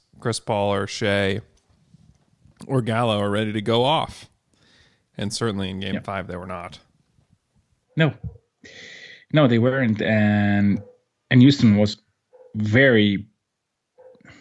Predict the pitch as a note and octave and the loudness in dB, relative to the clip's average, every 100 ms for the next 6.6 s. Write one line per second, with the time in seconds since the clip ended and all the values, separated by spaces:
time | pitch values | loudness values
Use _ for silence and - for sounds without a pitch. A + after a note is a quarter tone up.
0 | - _ - D3 G3 - - A#2 E3+ - | -20 _ -2 2 2 0 -2 0 0 0
1 | - C3+ F#2+ - _ - A#2+ A#2 A#2+ A2+ | 0 0 -2 -8 _ -6 -4 0 0 0
2 | A#2 C#3+ F#2 - - _ A#2+ B2 B2+ A#2 | 0 -2 -4 -10 -18 _ 0 4 4 2
3 | A2 - A#2+ D3 A2+ F#2 A#2 A#2+ A2+ A#2 | -2 0 2 4 2 0 0 2 2 2
4 | B2+ A#2 B2 B2+ B2+ - D#3+ G#2 - - | 2 2 2 2 2 0 -2 -2 -4 -16
5 | - - - - - F3+ D3 - - F#3+ | -20 -20 -8 -4 2 2 2 -4 -4 2
6 | D3 - A#2 A2 F#2+ | 2 2 -2 -2 -6